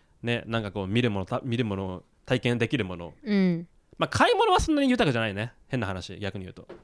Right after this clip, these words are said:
Speaker 2: あー、そうだね。スーパーなかなかね、いいスーパーなかったりするわ。
Speaker 1: あー、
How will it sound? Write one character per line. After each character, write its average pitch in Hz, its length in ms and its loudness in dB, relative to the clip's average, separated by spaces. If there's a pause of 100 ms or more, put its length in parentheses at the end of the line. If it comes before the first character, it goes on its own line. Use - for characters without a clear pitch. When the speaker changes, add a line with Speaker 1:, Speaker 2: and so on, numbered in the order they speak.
(920)
Speaker 2:
あ 190 400 8
ー、 - 20 -8
そ 220 140 6
う - 20 8
だ 196 120 6
ね。 180 540 4
ス - 220 0
ー 320 140 8
パ 196 180 6
ー 190 40 6
な 185 120 4
か 214 140 4
な 214 100 4
か 208 180 2
ね、 202 480 4 (540)
い 208 80 -2
い 180 60 -2
ス 180 120 0
ー 165 60 0
パ 160 100 -6
ー - 20 -2
な 165 120 -2
か 165 80 -4
っ - 80 -6
た 156 100 -6
り 156 80 -4
す 165 140 -2
る 156 100 0
わ。 143 160 -4 (160)
Speaker 1:
あ 117 1040 2
ー、 - 60 -14